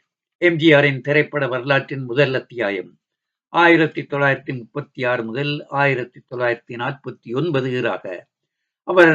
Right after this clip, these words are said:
நடித்து வெளியான இருபது படங்கள் பற்றிய விரிவான நமது ஆய்வு இத்துடன்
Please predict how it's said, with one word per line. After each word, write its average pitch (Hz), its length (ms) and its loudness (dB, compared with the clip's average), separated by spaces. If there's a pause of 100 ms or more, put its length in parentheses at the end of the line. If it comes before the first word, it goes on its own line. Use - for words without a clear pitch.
நடித்து 170 500 2
வெளியான 156 500 4
இருபது 147 360 -2
படங்கள் 143 440 -4
பற்றிய 135 400 -8
விரிவான 143 420 -2 (380)
நமது 131 300 -2
ஆய்வு 113 360 -2 (840)
இத்துடன் 160 480 4